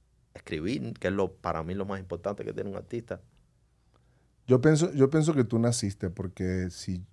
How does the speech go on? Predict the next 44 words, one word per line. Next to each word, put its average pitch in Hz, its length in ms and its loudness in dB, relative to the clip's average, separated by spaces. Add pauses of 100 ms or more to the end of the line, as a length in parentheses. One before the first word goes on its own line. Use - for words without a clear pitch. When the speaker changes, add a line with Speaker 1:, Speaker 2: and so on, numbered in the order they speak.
(280)
Speaker 2:
yo 98 160 -2
no 113 80 0
me 123 160 2
veo, 117 300 4
yo 104 160 0
nunca 107 500 0 (520)
me 92 120 -2
veo 92 220 0
haciendo 98 280 -4
una 98 140 -2
poesía, 85 840 -8 (220)
no 92 60 -10
me 92 160 -6
veo 90 300 -4
nunca, 92 480 -4
nun-, 90 300 -4
y 104 240 2
he 92 60 0
tratado 104 600 2 (340)
de 101 100 2
escribir 92 440 0
algo. 98 320 4
O 87 80 -8 (360)
sea, 98 260 2
yo 92 160 -4
pienso 117 280 -2
que 87 200 -2 (500)
por 117 300 6
la, 120 100 10
mi 123 140 6
opinión 120 520 6
de 113 120 4
lo, 110 180 4
por 104 300 0
tu - 100 -4
historia, 101 640 4
yo 95 120 -4
creo 107 200 0
que 92 80 -4
tú 98 260 -4
naciste 101 520 -4
ese 85 120 -4
artista 85 400 -8
ya. 82 140 -4